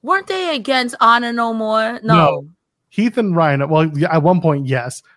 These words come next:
Speaker 2: But P C O doesn't count. Honor No More is dead. Heath
Speaker 1: That's
Speaker 2: and
Speaker 1: true.
Speaker 2: Rhino versus Singh and Shera has been happening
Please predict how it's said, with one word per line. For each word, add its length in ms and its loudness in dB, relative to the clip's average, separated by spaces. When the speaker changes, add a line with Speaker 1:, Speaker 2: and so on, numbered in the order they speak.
Speaker 2:
But 280 -2
P 120 2
C 200 -2
O 80 4
doesn't 240 -4
count. 300 -4
Honor 200 -2
No 60 0
More 160 0
is 100 -4
dead. 260 -8
Heath 160 -2
Speaker 1:
That's 80 -2
Speaker 2:
and 100 0
Speaker 1:
true. 80 -2
Speaker 2:
Rhino 260 2
versus 340 -2
Singh 180 -2
and 80 0
Shera 360 -6
has 140 -6
been 120 -4
happening 420 -2